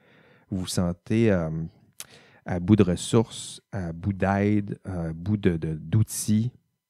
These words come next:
ben, c-, je dirais que c'est quasiment un bon signe. C'est-à-dire que vous allez vous mettre à chercher,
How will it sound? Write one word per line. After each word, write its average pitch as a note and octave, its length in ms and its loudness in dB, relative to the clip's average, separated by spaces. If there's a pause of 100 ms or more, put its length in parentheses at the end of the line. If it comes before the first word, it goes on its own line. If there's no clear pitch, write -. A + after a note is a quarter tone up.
(120)
ben, A2 300 -2
c-, - 240 -14
je A2 120 -4
dirais A#2 200 0
que - 80 -14
c'est - 120 -16
quasiment A#2 300 2
un C3 120 4
bon F#2+ 240 2
signe. G2 300 -2
C'est-à-dire G2 320 -4
que - 100 -6
vous F#2+ 260 -2
allez A2 340 2 (140)
vous G#2 120 -6
mettre A2+ 220 0
à G2+ 80 0
chercher, - 640 -4